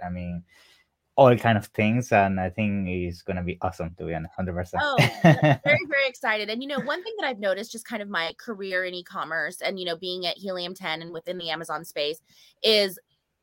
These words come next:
Speaker 2: entrepreneurs are very, you know, obviously business mindset, data-driven strategies, tactics. They can work out, you know, the legal logistics, everything
Speaker 1: Mm.
Speaker 2: like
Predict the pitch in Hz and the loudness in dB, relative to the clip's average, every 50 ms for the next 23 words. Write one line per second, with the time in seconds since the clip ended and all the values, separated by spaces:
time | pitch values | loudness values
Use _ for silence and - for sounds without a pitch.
0 | _ - 240 277 339 - 370 381 359 302 254 240 240 226 - - 185 - 180 202 | _ 4 6 6 6 4 -4 -4 -4 -2 -2 -4 -2 -2 -2 -4 -4 -2 2 2
1 | 190 - - 233 214 180 - - 185 208 208 220 226 - 220 214 180 - 220 226 | 2 2 2 0 -2 -2 2 6 4 6 6 4 -2 -2 -4 -6 -2 0 -2 0
2 | 208 233 220 - - 208 190 190 196 190 - 202 185 160 - 180 _ 208 190 190 | 0 -2 -6 -2 2 2 2 2 2 -2 -2 0 0 0 0 -4 _ -2 -2 0
3 | 208 202 190 - 190 185 180 180 180 180 185 - - 196 180 175 185 185 185 185 | 0 -2 -4 -2 -4 -2 -2 -2 -4 -4 -8 -4 2 4 4 4 4 0 -6 -12
4 | 180 - - 190 156 160 - - 170 160 - _ _ _ _ _ _ _ _ 220 | -14 -6 0 0 0 0 0 -6 -8 -8 -8 _ _ _ _ _ _ _ _ 0
5 | 214 214 254 220 214 202 196 190 - 196 175 175 170 165 - 208 185 165 165 175 | 0 0 -2 -4 -2 -2 -2 0 4 4 6 6 6 4 0 -4 -6 -4 -4 -4
6 | 175 185 220 254 277 226 247 233 220 202 190 170 - 226 226 - - 226 202 - | -4 -2 -2 -2 0 0 0 0 0 -4 -6 -6 -6 -6 -6 -6 -6 -8 -8 -4
7 | - - 202 214 208 208 202 196 180 175 - | 0 0 2 2 0 -2 -2 -2 -4 -4 -4